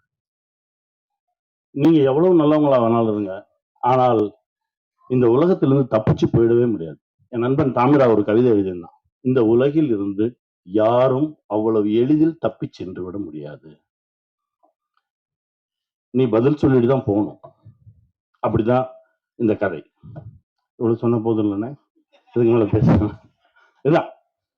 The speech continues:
காலத்துக்கிட்ட பதில் சொல்லாம யாருமே தப்பிச்சு போயிட முடியாது. ஒரு காலம் நம்மளை எங்கெல்லாம் கொண்டு போய் நிறுத்தும்.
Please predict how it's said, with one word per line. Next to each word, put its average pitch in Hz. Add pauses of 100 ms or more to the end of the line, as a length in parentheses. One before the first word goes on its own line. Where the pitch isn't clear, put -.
(240)
காலத்துக்கிட்ட 170
பதில் 143
சொல்லாம 139
யாருமே 131
தப்பிச்சு 113
போயிட 107
முடியாது. 98
ஒரு 127
காலம் 139
நம்மளை 110
எங்கெல்லாம் 135
கொண்டு 113
போய் 104
நிறுத்தும். 101